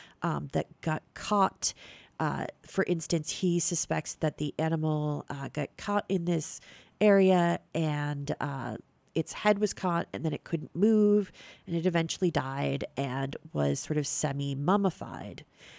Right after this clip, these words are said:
Um, and in fact, uh, I'll share a story that, um, my mom will probably not appreciate, but my dad actually found a mummified cat once. Um, and it was pretty,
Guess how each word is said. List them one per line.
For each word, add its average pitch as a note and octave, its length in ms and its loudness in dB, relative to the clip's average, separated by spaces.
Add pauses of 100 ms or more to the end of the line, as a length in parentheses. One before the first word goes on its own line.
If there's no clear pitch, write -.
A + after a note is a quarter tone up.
(260)
Um, C3+ 520 -4 (340)
and D#3+ 320 2
in D#3 100 0
fact, D#3 540 -2 (100)
uh, C3 380 -4 (500)
I'll D#3+ 100 2
share D#3 460 2
a D3 420 0
story D3+ 600 2
that, - 480 -2
um, C#3+ 460 -4 (840)
my E3+ 80 4
mom F3 240 6
will D#3+ 100 0
probably D3+ 440 2
not D3 180 0
appreciate, D3+ 560 -2
but - 160 2
my E3+ 80 4
dad F#3+ 420 6
actually - 300 -2
found E3+ 560 4
a - 80 2
mummified D3+ 540 -4
cat D3 260 -6
once. C#3 480 -4 (480)
Um, C#3 400 -2 (120)
and D3+ 360 -2
it E3+ 140 2
was B3 120 2
pretty, C#4+ 540 0